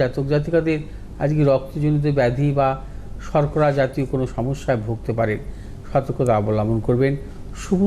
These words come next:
দিক হচ্ছে উত্তর দিক, শুভ রং হচ্ছে আপনাদের হলুদ এবং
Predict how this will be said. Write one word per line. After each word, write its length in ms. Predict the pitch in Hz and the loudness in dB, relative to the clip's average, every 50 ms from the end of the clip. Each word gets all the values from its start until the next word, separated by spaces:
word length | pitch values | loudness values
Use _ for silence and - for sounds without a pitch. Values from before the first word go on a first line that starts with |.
| 214 202 | 4 4
দিক 120 | 226 214 202 220 | 2 2 2 0
হচ্ছে 180 | 202 - - 190 - 170 | 0 2 2 2 2 2
উত্তর 280 | 170 165 - - 151 123 113 - | 2 0 0 0 0 0 0 0
দিক, 120 | 104 - - - - - - - - - | -4 -4 -4 -8 -8 -8 -8 -8 -8 -4
শুভ 160 | - - 151 147 151 147 135 | 0 2 4 4 4 6 6
রং 140 | 131 131 143 156 151 151 | 4 4 4 2 2 0
হচ্ছে 220 | 170 160 151 - 165 | -2 -2 0 0 0
আপনাদের 300 | 151 160 160 156 160 160 160 - - - - - - - - - | 0 0 0 2 2 0 0 -2 -6 -12 -12 -12 -12 -12 -6 0
হলুদ 320 | - 151 180 208 226 208 190 160 | 2 4 4 4 4 4 4 4
এবং 120 | 143 135 | 4 4